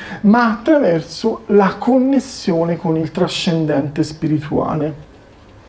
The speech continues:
E qui viene la domanda di inizio serata.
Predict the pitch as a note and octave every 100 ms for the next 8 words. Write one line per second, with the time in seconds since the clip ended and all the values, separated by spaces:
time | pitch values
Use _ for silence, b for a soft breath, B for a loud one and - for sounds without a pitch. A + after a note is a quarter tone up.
0 | - - A#3+ - G3 F3 F#3+ - - D#3+
1 | D3+ E3 F3 F#3 D3+ C3 D3+ D3 D3 D3
2 | B B B - D#3 D3+ D3 - E3 G3
3 | A3+ B2+ - - -